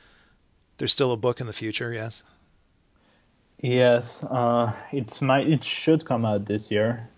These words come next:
Speaker 2: um,
Speaker 1: Okay. Fingers
Speaker 2: about
Speaker 1: crossed.
Speaker 2: war in, war in the Whedonverses.
Speaker 1: Is that, do you know the name
Speaker 2: Um,
Speaker 1: of the book? Is that what it is? War in the Whedonverse?
Speaker 2: I think it's supposed to be, yes.
Speaker 1: Okay.
Speaker 2: Mm. So yeah, I,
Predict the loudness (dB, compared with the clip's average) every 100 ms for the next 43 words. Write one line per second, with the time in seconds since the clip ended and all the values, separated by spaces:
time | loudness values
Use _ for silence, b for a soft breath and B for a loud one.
0 | -8 -2 0 2 2 0 -2 -4 2 4
1 | 4 0 -6 2 6 6 6 4 -2 -6
2 | -4 0 0 0 -4 -10 _ _ -6 4
3 | 6 8 6 2 0 0 0 -2 0 2
4 | 2 2 2 0 -2 -6 B B B B
5 | B B 2 6 6 4 4 6 6 6
6 | 6 4 2 2 2 2 2 2 2 0
7 | 0 -2 -2 -2 -4 -4 -2 -4 -4 -8
8 | b b b b b _ _ _ _ _
9 | _ _ 6 8 8 6 2 4 4 2
10 | -4 -2 -2 -4 -10 -10 -6 -6 -6 -14
11 | _ _ _ _ _ _ _ _ -16 -12
12 | -12 -14 B B B B B B B B
13 | _ _ _ _ _ -2 2 4 4 2
14 | 2